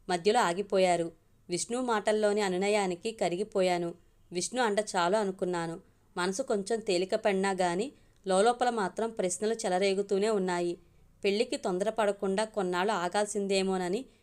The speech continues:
ఎందుకనుకుంటున్నారు? మామయ్య గారి ఆరోగ్యం ఎప్పటికి కుదుటపడుతుందో చెప్పలేమని డాక్టర్లు అన్నారనేగా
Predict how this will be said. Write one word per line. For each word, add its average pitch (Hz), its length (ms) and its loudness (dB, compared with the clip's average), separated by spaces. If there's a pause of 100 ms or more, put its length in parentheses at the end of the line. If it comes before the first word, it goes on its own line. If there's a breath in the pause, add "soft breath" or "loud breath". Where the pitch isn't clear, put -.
(140)
ఎందుకనుకుంటున్నారు? 208 1000 -2 (400 soft breath)
మామయ్య 196 340 0
గారి 233 200 2
ఆరోగ్యం 202 440 0
ఎప్పటికి 208 460 -2
కుదుటపడుతుందో 196 800 -2
చెప్పలేమని 196 760 0 (360 soft breath)
డాక్టర్లు 185 420 2
అన్నారనేగా 202 760 0